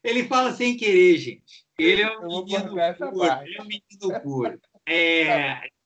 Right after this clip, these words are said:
Speaker 1: vocês vão ver que vai ter uma, a gente vai brincar, vai ser um pouco divertido, mas a ideia é, não é brincar ali dentro dos grupos, a gente vai dar as nossas opiniões e vai ser bem legal. Só não pode falar em pipoca com Westbrook, que ele vai querer bater em todo mundo, hein?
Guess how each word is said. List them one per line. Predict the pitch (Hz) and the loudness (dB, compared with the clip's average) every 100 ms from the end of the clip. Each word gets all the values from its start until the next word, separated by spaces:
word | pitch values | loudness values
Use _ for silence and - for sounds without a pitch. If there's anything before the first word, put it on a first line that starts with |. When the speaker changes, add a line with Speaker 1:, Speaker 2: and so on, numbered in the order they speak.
| _ | _
Speaker 1:
vocês | 202 | -8
vão | 196 165 | -6 0
ver | 190 196 | -2 -2
que | |
vai | 190 190 | -4 -4
ter | 180 | -2
uma, | 185 180 151 135 | -2 0 -2 -4
a | 165 139 | -4 -4
gente | 160 - | -4 -4
vai | 156 | -4
brincar, | 156 156 143 156 170 | -2 -8 -2 0 0
vai | 147 | 0
ser | 135 | -8
um | 143 | -12
pouco | 147 135 | -12 -12
divertido, | 127 135 147 131 - 175 175 _ - _ | -12 -4 -4 -4 0 0 0 _ -20 _
mas | 175 180 | -2 0
a | 196 | -2
ideia | 190 175 185 202 190 180 185 | -2 0 0 2 0 0 0
é, | |
não | 180 180 180 | -2 -4 -4
é | 180 | -2
brincar | 180 175 175 170 | -2 -4 -2 0
ali | 170 160 170 | 2 0 -2
dentro | 170 170 | -4 -6
dos | 156 175 139 | -2 -2 -2
grupos, | 139 160 160 147 | -2 -2 -2 -8
a | |
gente | 156 160 151 | -8 -8 -6
vai | 156 151 | -4 -2
dar | 151 151 | 0 0
as | 147 | -2
nossas | 131 147 143 135 | -4 -6 -6 -6
opiniões | 139 143 143 139 131 143 - - - | -6 -4 -2 0 0 -2 -8 -20 -6
e | - 156 | 0 2
vai | 156 | 2
ser | 139 156 | 2 0
bem | 143 151 | 0 2
legal. | 160 147 120 104 - _ | 2 0 -4 -6 -12 _
Só | 208 233 | -2 2
não | 240 - | 0 2
pode | 226 233 | 2 2
falar | - 226 233 | 0 -2 0
em | 240 | -2
pipoca | 226 - 202 214 202 | -6 -4 0 0 0
com | 190 208 | -8 -4
Westbrook, | 202 202 185 156 196 190 | -2 -2 -2 0 0 -4
que | - | -4
ele | 220 214 | 0 0
vai | 214 | -2
querer | - 208 214 | 0 0 0
bater | 196 196 180 190 202 | 0 -2 -2 -6 -8
em | 175 | -6
todo | 214 233 220 | -4 -2 -2
mundo, | 196 190 180 | -4 4 4
hein? | 180 180 | 4 -2